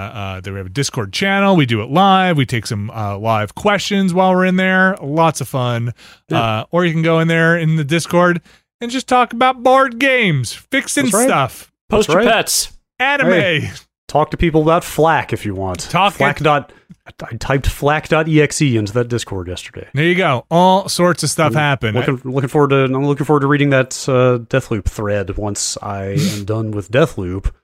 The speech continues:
Speaker 1: It's very
Speaker 2: Cannot
Speaker 1: respectful.
Speaker 2: believe,
Speaker 1: And
Speaker 2: I cannot believe that I don't hate Discord threads.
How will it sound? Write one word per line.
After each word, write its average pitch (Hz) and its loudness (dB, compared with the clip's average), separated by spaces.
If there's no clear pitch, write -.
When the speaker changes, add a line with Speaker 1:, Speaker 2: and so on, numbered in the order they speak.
Speaker 1:
It's - -20
very 165 2
Speaker 2:
Cannot 143 4
Speaker 1:
respectful. 135 2
Speaker 2:
believe, 143 2
Speaker 1:
And 113 -6
Speaker 2:
I 135 -6
cannot 143 0
believe 135 4
that 123 0
I 120 4
don't 120 2
hate 127 0
Discord 113 -2
threads. - -10